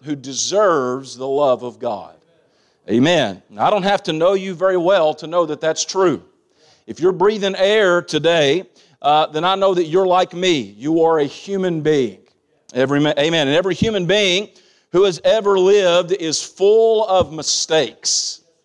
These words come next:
Amen. I mean, I'm so full of mistakes, uh, it's ridiculous. There's things I've been doing my whole life that I still can't do right. Amen. Uh, you know, I, <laughs> I've been, I've been, I was called to preach when I was fourteen or something like that. I'll be thirty-seven this year. And you think, "Man, surely by now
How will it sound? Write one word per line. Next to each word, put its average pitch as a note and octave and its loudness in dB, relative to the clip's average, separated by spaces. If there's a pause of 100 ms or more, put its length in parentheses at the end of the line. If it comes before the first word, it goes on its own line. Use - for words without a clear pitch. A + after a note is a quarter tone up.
(120)
Amen. E3+ 0 (120)
I B2+ -6
mean, C#3 -6
I'm F#3 0
so F#3 -4
full F3 -4
of D3+ -6
mistakes, D#3+ 0 (440)
uh, D3 2
it's D#3 -6
ridiculous. E3 -2
There's D3+ -6
things F3 -6
I've F3 0
been E3 -8
doing F3+ -2
my E3+ 2
whole G3+ 0
life F#3 0
that E3 -6
I F3+ 2
still G#3 -2
can't G#3 -10
do G#3 0
right. G3+ 0 (260)
Amen. E3 -2 (500)
Uh, D#3+ 2
you F#3 -4
know, F3+ 4
I, E3+ 0
<laughs> - -4
I've F#3+ 0
been, F3+ -2
I've E3 0
been, E3+ 0
I E3+ -2
was D3 -10
called F#3+ 0
to D#3 -10
preach F#3+ 0
when F3+ -10
I F3+ 2
was D#3+ 0 (440)
fourteen G#3+ 0
or F#3 0
something E3 -2
like D3+ 0
that. D3 2
I'll D3+ 2
be D#3+ -2
thirty-seven F#3+ 0
this D#3 -8
year. C#3+ -2
And B2+ -6
you D#3+ -8
think, E3 -8
"Man, F3+ -4
surely G#3+ 2
by F#3 2
now F#3 -2